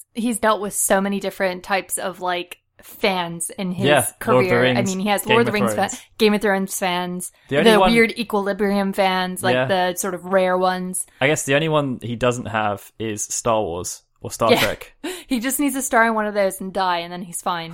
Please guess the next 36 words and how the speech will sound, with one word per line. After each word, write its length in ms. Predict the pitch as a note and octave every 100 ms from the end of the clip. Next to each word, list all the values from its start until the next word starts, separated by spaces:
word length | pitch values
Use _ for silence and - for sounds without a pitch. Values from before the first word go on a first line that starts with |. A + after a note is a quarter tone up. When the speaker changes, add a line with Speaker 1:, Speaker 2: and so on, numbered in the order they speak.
| -
Speaker 2:
<laughs> 0 | F3 - C4 A#3+ A3 C3+ -
Speaker 1:
<laughs> 0 | D4 D4 A3+ - - -
But, 280 | - G#3+ G3+ - D4 F4+ E4+ D#4 _
but 120 | E4+
no, 420 | F4+ F4 E4+ C#4 -
um, 320 | A#3 A3+ G#3+
other 220 | - D#4+
than 160 | D4 G#3+
that, 240 | G3+ A3+ -
I 100 | A3
mean, 160 | G#3+
it 120 | G#3+ A#3
was 140 | A3+
a 80 | G#3+
fantastic 760 | - G3+ G3 - G#3+ F#3+ - E3+
event. 360 | E3 E3 F3+
Like, 400 | E3+ E3+ E3 E3 -
we 140 | F#3+
got 140 | F3+ E3+
little 120 | F3
popcorn, 760 | - A3+ A3 G#3 G3 F#3+ F#3+ F#3
and 580 | - F3 F3 F3 F3+ -
seeing 320 | - D4+ B3+
the 80 | G#3+
film 380 | - A3 G#3
itself 520 | F#3 - G3+ F3+ F3 -
was, 280 | F3 E3+
like, 260 | F3 E3 E3
great. 340 | - E3+ E3 -
And 220 | F3 F3 - - _
hopefully 380 | C4+ C#4 B3+ A3+
I'll 80 | G#3
have 180 | G3+
a 80 | G3
review 320 | G3 F#3 G3+
up, 300 | F3+ E3+ -